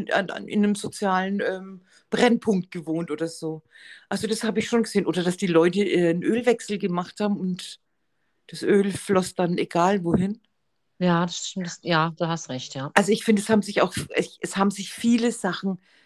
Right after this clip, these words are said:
Speaker 1: ähm, in, in, in den vergangenen Jahren, äh, wirklich zum Guten, äh, äh, verändert.
Speaker 2: Das stimmt, ja.
Speaker 1: Oder?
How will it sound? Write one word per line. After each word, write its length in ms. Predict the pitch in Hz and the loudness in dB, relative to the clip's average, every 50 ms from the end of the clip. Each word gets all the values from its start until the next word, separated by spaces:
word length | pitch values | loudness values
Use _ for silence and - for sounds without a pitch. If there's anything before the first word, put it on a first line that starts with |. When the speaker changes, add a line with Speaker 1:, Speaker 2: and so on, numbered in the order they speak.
| _ _ | _ _
Speaker 1:
ähm, 360 | - 202 190 185 190 196 190 | -2 0 0 2 2 0 0
in, 260 | 117 170 190 190 180 - | 0 0 0 0 -2 -4
in, 260 | - - 175 190 175 | -2 0 0 0 2
in 140 | - 196 180 | 2 2 4
den 100 | 190 185 | 4 2
vergangenen 540 | - - 165 - 175 170 175 180 196 196 | 2 0 0 2 2 4 4 4 4 4
Jahren, 400 | 190 175 175 165 170 175 180 180 | 4 4 4 4 4 4 2 0
äh, 240 | - - 170 165 170 160 | 0 2 2 2 0 0
wirklich 360 | 160 165 214 214 214 214 - | 2 2 2 2 2 -2 -4
zum 240 | - - 220 208 208 | 0 2 2 2 2
Guten, 480 | - 196 208 - - 165 - - - _ _ - | 0 -2 -4 -4 -4 -10 -16 -16 -16 _ _ 0
äh, 180 | 180 175 170 170 | 2 2 2 0
äh, 580 | 165 156 - 90 180 175 165 151 - - 247 - | 0 0 0 2 4 4 2 2 2 0 0 -2
verändert. 720 | - - 180 - 196 202 185 165 151 151 - - - - _ _ _ _ _ _ _ _ _ _ | 0 0 2 4 4 4 4 4 2 0 -2 -8 -16 -20 _ _ _ _ _ _ _ _ _ _
Speaker 2:
Das 100 | - 277 | -8 -8
stimmt, 380 | - - - 262 170 147 143 135 | -8 -2 -2 0 0 0 -2 -4
ja. 240 | 147 143 143 - - _ _ _ _ _ _ | -6 -6 -6 -8 -10 _ _ _ _ _ _
Speaker 1:
Oder? 340 | - 226 226 254 302 285 277 | 4 4 6 6 2 2 -2